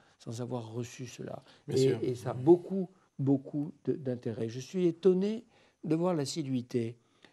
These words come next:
Speaker 1: Euh, alors s'y ajoute, euh, parce qu'on n'a jamais fini, une semaine, euh, consacrée à la philosophie, éthique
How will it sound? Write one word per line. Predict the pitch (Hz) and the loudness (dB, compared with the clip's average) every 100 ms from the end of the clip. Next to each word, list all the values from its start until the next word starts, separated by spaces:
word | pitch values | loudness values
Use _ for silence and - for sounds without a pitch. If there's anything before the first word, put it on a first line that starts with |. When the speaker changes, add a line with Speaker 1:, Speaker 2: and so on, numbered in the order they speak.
| _ 131 | _ -4
Speaker 1:
Euh, | 127 127 - | 0 0 2
alors | 147 156 | 2 2
s'y | - 214 | 4 4
ajoute, | 180 156 165 - - _ _ _ _ - | 4 4 0 -2 -20 _ _ _ _ -10
euh, | - 69 65 - | -6 -6 -8 -12
parce | - - | -14 -8
qu'on | 127 | -8
n'a | 117 | -6
jamais | 120 131 | -4 -4
fini, | 127 135 139 139 120 - _ _ _ - | -2 -2 0 0 -2 -8 _ _ _ 0
une | 190 175 | 2 2
semaine, | - 180 165 160 147 127 123 _ _ _ _ 170 | 2 2 2 2 0 -2 -4 _ _ _ _ -12
euh, | - - - - | -12 -12 -14 -8
consacrée | 151 131 131 - | -6 -6 -8 -4
à | 127 | -4
la | 135 | -4
philosophie, | - 131 120 127 - - _ _ _ - | -8 -8 -8 -12 -12 -16 _ _ _ -6
éthique | 113 - 131 - | -6 -4 -6 -8